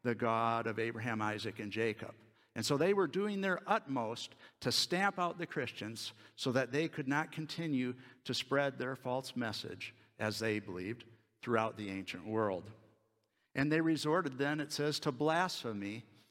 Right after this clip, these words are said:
in order to do this. They were bearing false witness against the Christians. They were th-, saying things about the Christians that were not true. Um, so, for example,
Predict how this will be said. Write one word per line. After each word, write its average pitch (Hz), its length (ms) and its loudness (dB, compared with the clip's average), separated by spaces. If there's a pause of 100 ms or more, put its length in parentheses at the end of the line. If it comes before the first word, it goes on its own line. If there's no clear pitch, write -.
(100)
in 123 140 2
order 131 220 2
to 135 120 2
do 156 220 4
this. 101 240 -2
They 135 160 2
were 156 160 4
bearing 151 540 2
false 196 440 0
witness 107 500 -6
against 113 300 -4
the 139 80 -8
Christians. 170 520 -2
They 120 100 0
were 143 100 2
th-, 147 220 -6
saying 139 240 0
things 147 240 -2
about 131 240 -2
the 131 60 -6
Christians 107 600 -8 (440)
that 120 180 2
were 107 160 -2
not 98 300 -4
true. 143 400 0 (720)
Um, 113 520 0 (760)
so, 127 340 0
for 135 240 -2
example, 131 640 0